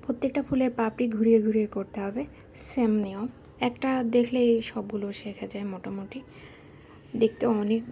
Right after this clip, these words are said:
গর্জিয়াস লাগে। এখানে আমি ভিডিওটা কাট করে রেখে কয়েকটা পাপড়ি করে নিয়েছি। একই নিয়মে প্রত্যেকটা ফুলের কাজ আমি করব।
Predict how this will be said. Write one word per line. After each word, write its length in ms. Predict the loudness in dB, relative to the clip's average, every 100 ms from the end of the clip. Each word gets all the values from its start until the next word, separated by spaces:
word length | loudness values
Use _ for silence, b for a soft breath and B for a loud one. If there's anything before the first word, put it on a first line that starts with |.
| -2
গর্জিয়াস 420 | -2 -2 -6 -6 -12
লাগে। 220 | -10 -10 -12 -14 -20 -20 -20 -20 -20 -20 B B B -4 0
এখানে 180 | 2 2
আমি 120 | 2 2 4
ভিডিওটা 340 | 6 4 4 -4
কাট 140 | -6 -4
করে 140 | -2 0 -2
রেখে 200 | -4 -10 -10
কয়েকটা 280 | -12 -12 -10
পাপড়ি 280 | -10 -10 -12 -8
করে 160 | -8 -8
নিয়েছি। 300 | -10 -10 -10 -12 -14 B B B B B B B B -10 -2 -2
একই 220 | 0 2 2
নিয়মে 320 | 2 2 -2 -6 -18 -20 -20 -20 -8
প্রত্যেকটা 540 | -8 -6 -6 -6 -4 -4
ফুলের 260 | -2 -4 -4 -10
কাজ 140 | -12 -12
আমি 120 | -14 -12 -10
করব। 180 | -10